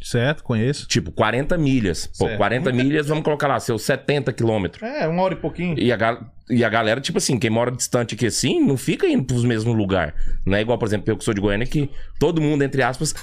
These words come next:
Speaker 2: se você não conhece a pessoa, mas certeza que você tem um amigo que conhece.
Speaker 1: Certo, é.
Speaker 2: Então, igual, a gente não tinha a menor coisa de
Speaker 1: Fizeram
Speaker 2: amigos em
Speaker 1: de
Speaker 2: comum,
Speaker 1: outros
Speaker 2: nada.
Speaker 1: ciclos de amizade.
Speaker 2: De outro ciclo de amizade, de outro tipo de trabalho, então
Speaker 1: Uhum.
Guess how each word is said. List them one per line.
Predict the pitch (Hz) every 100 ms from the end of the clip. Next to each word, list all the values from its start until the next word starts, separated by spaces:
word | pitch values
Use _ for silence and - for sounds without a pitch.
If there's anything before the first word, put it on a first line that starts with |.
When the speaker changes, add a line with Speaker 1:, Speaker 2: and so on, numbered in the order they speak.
| - - - - - -
Speaker 2:
se | 127
você | 131 160
não | 165 156
conhece | 175 156 151
a | 160
pessoa, | 151 135 - 143
mas | 180 - -
certeza | - 180 185 156
que | 151
você | -
tem | 165
um | 160
amigo | 135 127
que | 139
conhece. | 190 190 85 - - -
Speaker 1:
Certo, | - 147 131 107 139
é. | 120 92
Speaker 2:
Então, | 104 104 113
igual, | 113 101 80
a | 85
gente | 107 147
não |
tinha | 156 165
a |
menor | 175 117 104 190
coisa | - 123 131
de | 110
Speaker 1:
Fizeram | 104 -
Speaker 2:
amigos |
em | -
Speaker 1:
de | 175
Speaker 2:
comum, | 208
Speaker 1:
outros | - 208
Speaker 2:
nada. | 113 98
Speaker 1:
ciclos | 92 139 160
de |
amizade. | 170 147 120 113
Speaker 2:
De |
outro | 123 - -
ciclo | - 175
de | 180
amizade, | 196 120 92 98 123 104
de | 92
outro | 117
tipo | - -
de | 113
trabalho, | 120 113 95 82 82 110 98
então | 90 92 123
Speaker 1:
Uhum. | 101 90